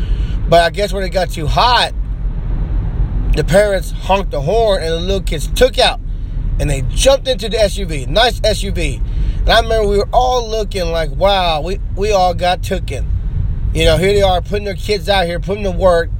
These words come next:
pretending to be homeless just to get some money. <coughs> I saw another one that's not homeless related, but I saw another one that, that really ticked me off, is the mom had the kid steal a bottle of, uh,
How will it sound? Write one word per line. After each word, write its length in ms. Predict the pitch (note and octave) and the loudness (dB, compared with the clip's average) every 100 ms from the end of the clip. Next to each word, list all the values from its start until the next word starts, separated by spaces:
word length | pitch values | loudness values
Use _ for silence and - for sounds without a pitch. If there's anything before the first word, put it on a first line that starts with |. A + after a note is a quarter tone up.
| - - | -6 -4
pretending 500 | D3+ C#3 G3+ G#3 G3 | -2 2 2 2 0
to 60 | F#3+ | -2
be 140 | F3 | -2
homeless 560 | E3 F3 F#3+ D#3 D3 C#3 - - - - - - - | 2 2 2 0 -2 -2 -2 -2 -2 -4 -4 -4 0
just 240 | F#3+ G#3 | 4 4
to 100 | G3 | 2
get 180 | F3+ F#3+ | -2 -2
some 200 | - E3+ | 0 0
money. 340 | E3 D#3 A2+ - - - - - - - | 0 -2 -4 -2 -2 -2 -4 -4 -2 0
<coughs> 0 | - - - - G#3+ - C3+ - - | 0 0 0 0 2 2 0 -10 -2
I 160 | B3+ | -2
saw 260 | A3+ A#3+ G#3+ | 0 0 0
another 340 | F#3+ A3+ - | 0 -4 -2
one 340 | B3 F3+ F3+ - - - - - - - - - | -2 0 0 -4 -6 -4 -2 -2 0 0 0 0
that's 220 | F3+ E3+ - | 2 2 4
not 180 | F#3 D3+ | 2 4
homeless 380 | G3+ C#4 B3+ | 2 0 -4
related, 520 | F3 D#3 D3+ D3+ F3+ E3 | -4 -2 -2 -2 -2 0
but 180 | D#3 - - - - | 0 0 -2 -4 0
I 120 | E3+ | 2
saw 220 | A3+ A3 F3+ | 4 2 2
another 320 | F3+ B3+ B3+ | 2 2 2
one 260 | F#3 F3 E3 | 0 -2 -2
that, 180 | D3+ | -2
that 160 | D#3+ D3+ | 0 0
really 220 | D#3 D3+ | 0 -2
ticked 220 | C#3+ D#3+ | -2 -2
me 80 | D3 | 0
off, 240 | D3 E3+ E3 | 0 0 0
is 140 | D3+ | 0
the 140 | D3 | 2
mom 520 | C#3+ E3 A#3+ G#3 F3+ - - - - - | 2 4 4 4 2 0 -2 -2 -2 0
had 320 | - G3+ A3 F#3+ | 2 4 4 2
the 60 | |
kid 580 | - - B3+ A3 F3 D#3 - - - - - - - - - | -4 -2 0 2 2 0 -4 -4 -4 -4 -2 -2 0 -2 -2
steal 600 | - - G3+ A3 A3 G3 | 0 0 2 4 4 4
a 60 | F3 | 2
bottle 560 | C#3+ D3+ D3+ D3+ D#3 | 2 2 2 0 -2
of, 340 | E3 D#3 D3+ C#3+ | 0 0 -2 -2
uh, 440 | C#3+ C#3 C3+ B2 | 0 0 0 -2